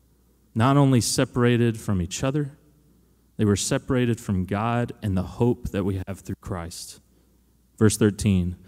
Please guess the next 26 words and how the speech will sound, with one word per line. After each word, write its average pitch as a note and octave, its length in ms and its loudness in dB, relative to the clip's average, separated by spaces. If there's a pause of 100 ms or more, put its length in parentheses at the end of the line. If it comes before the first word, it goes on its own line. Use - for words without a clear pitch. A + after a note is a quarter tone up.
(260)
"But G#2 200 2
now, G#2+ 680 4 (500)
in A2 140 0
Christ D3+ 440 4
Jesus, A#2 500 4 (360)
you D3+ 360 10
who C#3 180 8
once A#2+ 400 4
were G#2 140 4
far D#3 400 4
away G#2 480 8
have F#2+ 180 -4
been A2 160 4
brought G2 260 0
near G#2+ 640 2 (380)
by G#2+ 100 -4
the F#2 120 -4
blood G#2+ 360 2
of F#2+ 160 0
Christ. - 540 -12 (400)
For G#2+ 140 4
he D#3+ 280 6
himself C3 640 4
is G#2+ 160 0
our F2+ 140 0
peace - 680 0